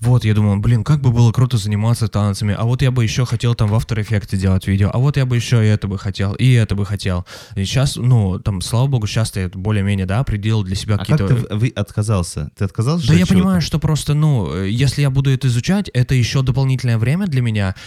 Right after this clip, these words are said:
Speaker 1: и, ну, э, я не уверен, что нужно-то мне это. То есть это бывает, знаешь,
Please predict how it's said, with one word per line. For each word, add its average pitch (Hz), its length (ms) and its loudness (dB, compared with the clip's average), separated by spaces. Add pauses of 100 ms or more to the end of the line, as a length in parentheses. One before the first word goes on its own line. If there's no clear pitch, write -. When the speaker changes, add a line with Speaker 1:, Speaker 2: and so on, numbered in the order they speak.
(180)
Speaker 1:
и, 110 640 0 (140)
ну, 123 420 0
э, - 180 -10
я 113 240 -2
не 113 140 0
уверен, 143 320 0
что 123 520 -2 (360)
нужно-то 117 520 0
мне 98 240 -2
это. 90 220 -4
То 113 100 -4
есть 107 140 -4
это 123 160 -2
бывает, 127 340 0
знаешь, 139 380 -4